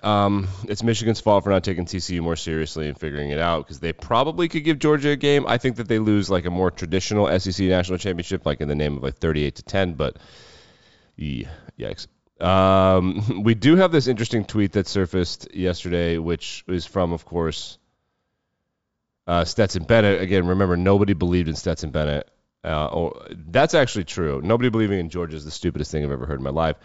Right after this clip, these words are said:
There he is tweeting that he got a, an offer to play college football for Massachusetts from UMass. Huh. Funny how it goes.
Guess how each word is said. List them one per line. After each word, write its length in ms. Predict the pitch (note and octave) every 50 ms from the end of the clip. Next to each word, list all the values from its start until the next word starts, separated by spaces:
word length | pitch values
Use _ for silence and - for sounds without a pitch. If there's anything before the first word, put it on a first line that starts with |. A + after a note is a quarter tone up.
| - - - - - - _ _ _ _ _ _ _ _ _ -
There 200 | F2+ A2 C3 C#3+
he 120 | D3+ C#3+ C#3
is 260 | C3+ C3 B2+ A#2 -
tweeting 400 | - - - C3+ B2+ B2 A#2+ A#2
that 120 | A2 G2
he 220 | F#2+ G#2 A#2 A#2+ G#2+
got 320 | F#2+ A2+ A2 A2 G2+ F#2
a, 360 | G2 G2 G2 F#2+ F#2 F#2 D#2+ - - _ _
an 160 | - F#2+ G2 -
offer 340 | F2 G#2+ C3 C3+ - C#3 C3
to 120 | - - -
play 180 | - G2 F#2+
college 400 | - - - A2 A2+ A2+ A2+ G#2 -
football 300 | - A2 - G2+ G2+ F#2
for 120 | - F#2+
Massachusetts 840 | F2+ F#2 G2 G2+ G2+ - F#2+ E2 - - F#2+ F2+ - F2+ E2 -
from 380 | - - F2+ E2+ D#2+ D2+ D2+ -
UMass. 880 | - D#2+ E2+ D#2+ E2+ A2 C#3+ D3 A#2+ E2+ B1+ C2+ - - - - - - _ _ _ _ _ _ _ _ _ _ _ _ _ _ _ _ _ _ _ _ _ _ _ _ _ _ _ _ _ _ _ _ _ _ _ _ _ _ _ _ _ _ _ _ _ _ _ _ _ _
Huh. 280 | - D3+ D3+ A#2+ D#2 - - - - - - - - - _ _ _ _ _ _ _ _ _ _ _ _ _ _ -
Funny 260 | - - G2 F#2+ F#2+
how 160 | F#2+ F#2 F2+
it 100 | F2+ -
goes. 320 | - F#2 F2 E2+ D#2+ -